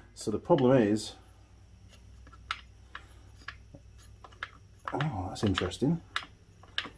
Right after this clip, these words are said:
So we have got some movement of the crankshaft, but it seems to be locked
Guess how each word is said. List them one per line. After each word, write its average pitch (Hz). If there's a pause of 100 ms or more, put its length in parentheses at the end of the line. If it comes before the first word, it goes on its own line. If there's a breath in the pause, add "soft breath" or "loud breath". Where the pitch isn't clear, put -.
(340)
So -
we 110
have 170
got 139
some -
movement 101 (200)
of 95
the 98
crankshaft, 101 (540)
but 120
it 110
seems 117
to 110
be 104
locked -